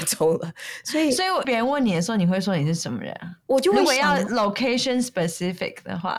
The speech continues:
Speaker 1: 我会想很久，
Speaker 2: 不要 country specific。
Speaker 1: 你知道吗？然后我最后，
Speaker 2: 嗯。
Speaker 1: 我最后 settle down 是 California，因为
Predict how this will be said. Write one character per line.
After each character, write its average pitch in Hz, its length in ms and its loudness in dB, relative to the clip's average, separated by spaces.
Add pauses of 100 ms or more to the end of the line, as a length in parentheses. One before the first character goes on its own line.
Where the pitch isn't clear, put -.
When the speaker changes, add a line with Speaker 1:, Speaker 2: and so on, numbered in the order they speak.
(120)
Speaker 1:
我 269 60 0
会 403 120 6
想 262 220 2
很 208 120 4
久， 214 60 4
Speaker 2:
不 214 60 4
要 233 80 4
country - 60 -6
specific。 185 280 2
Speaker 1:
你 165 80 -2
知 180 80 -6
道 226 160 0
吗？ 196 140 0
然 185 100 0
后 262 80 4
我 202 100 4
最 220 280 2
后， 220 140 0
Speaker 2:
嗯。 - 40 -6 (160)
Speaker 1:
我 180 140 0
最 240 140 2
后 220 280 -2
settle 190 560 0
down 175 280 -2
是 156 320 -6
California， - 760 -14 (220)
因 220 160 -2
为 214 340 0